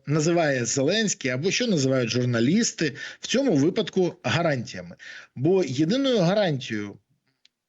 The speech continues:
для України безпеки — це членство в нато.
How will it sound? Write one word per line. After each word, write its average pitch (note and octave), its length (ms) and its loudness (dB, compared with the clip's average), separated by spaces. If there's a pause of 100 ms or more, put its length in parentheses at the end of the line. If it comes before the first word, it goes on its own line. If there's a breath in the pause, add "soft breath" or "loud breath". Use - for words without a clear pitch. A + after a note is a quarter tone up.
(140)
для D3 100 2
України D3 640 2
безпеки — A3+ 560 -2
це D3 160 -4
членство G3+ 480 -2
в C#3+ 120 0
нато. C#3 360 0